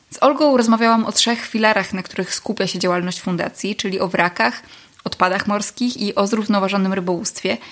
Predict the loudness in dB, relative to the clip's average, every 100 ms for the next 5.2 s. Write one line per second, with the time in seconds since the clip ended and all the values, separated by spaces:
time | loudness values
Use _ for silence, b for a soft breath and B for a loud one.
0 | B B _ _ -2 0 -2 -4 0 2
1 | 2 0 0 2 2 2 0 -2 -4 0
2 | 0 0 -2 -4 -4 -4 -4 -2 -2 -2
3 | -2 -2 0 -2 -2 -2 -4 2 2 4
4 | 0 -2 -4 -4 -2 -2 -2 -4 -4 0
5 | 0